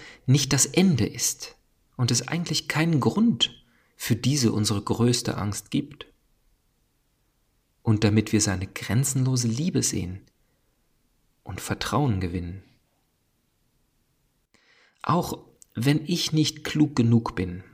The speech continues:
um die Begründung für jedes einzelne Leiden zu verstehen, gewinnt Gott mein Vertrauen,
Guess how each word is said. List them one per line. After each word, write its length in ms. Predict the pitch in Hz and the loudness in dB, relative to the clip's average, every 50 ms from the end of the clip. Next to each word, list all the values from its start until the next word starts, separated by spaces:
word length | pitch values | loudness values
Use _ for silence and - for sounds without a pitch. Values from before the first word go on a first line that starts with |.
| - - | -4 0
um 160 | 123 120 117 | 2 4 4
die 120 | 120 127 | 4 2
Begründung 680 | 127 - 117 - - 110 110 131 139 147 131 127 120 113 | 2 2 0 2 2 2 4 4 4 4 4 2 2 0
für 180 | - - - | 0 0 0
jedes 540 | 120 107 107 104 117 123 135 139 143 143 - | 0 0 2 2 4 4 4 4 2 0 -2
einzelne 540 | - - - 98 107 113 - 123 113 110 107 | -2 -2 0 0 0 2 2 2 2 2 0
Leiden 400 | 98 90 92 98 104 117 123 107 | 0 0 0 0 0 2 0 0
zu 120 | - - - | -2 -4 -6
verstehen, 680 | - - - - - - 127 127 117 104 92 87 - - _ _ _ _ _ _ _ _ _ _ _ _ _ _ _ _ _ - | -4 -4 -2 -2 -2 0 0 0 0 0 -2 -4 -10 -14 _ _ _ _ _ _ _ _ _ _ _ _ _ _ _ _ _ 2
gewinnt 400 | - 113 101 113 139 170 - - | 2 4 6 6 4 4 2 0
Gott 240 | - 139 160 156 - | 0 0 0 0 0
mein 180 | - 156 160 151 | -2 0 0 0
Vertrauen, 680 | - - 147 - - - 156 160 151 120 107 110 117 | 0 -2 -2 -2 -2 -2 0 2 2 2 0 0 -4